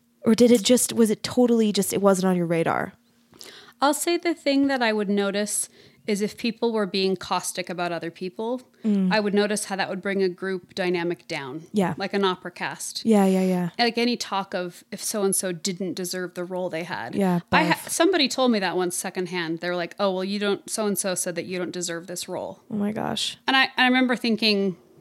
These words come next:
Speaker 2: "Well, I'm singing it, so
Speaker 1: Yeah.
Speaker 2: <laughs> like,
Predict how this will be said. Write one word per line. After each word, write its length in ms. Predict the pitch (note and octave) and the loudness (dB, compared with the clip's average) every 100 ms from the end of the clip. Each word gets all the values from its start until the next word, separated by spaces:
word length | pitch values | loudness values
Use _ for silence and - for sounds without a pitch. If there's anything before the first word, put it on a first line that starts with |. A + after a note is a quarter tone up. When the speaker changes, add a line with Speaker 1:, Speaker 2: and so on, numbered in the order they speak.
| _ _ | _ _
Speaker 2:
"Well, 320 | - G3 D#4 E4+ | -2 2 2 2
I'm 220 | F#3+ F#3+ | -2 -2
singing 400 | - D4 F4+ A3+ | 0 4 6 6
it, 180 | G#3 - | 2 2
so 160 | A3+ | 6
Speaker 1:
Yeah. 600 | C4+ A#3 - G3 - - D4 | 6 8 6 4 0 0 2
Speaker 2:
<laughs> 40 | |
like, 420 | B3 - D4+ - | 2 2 0 -2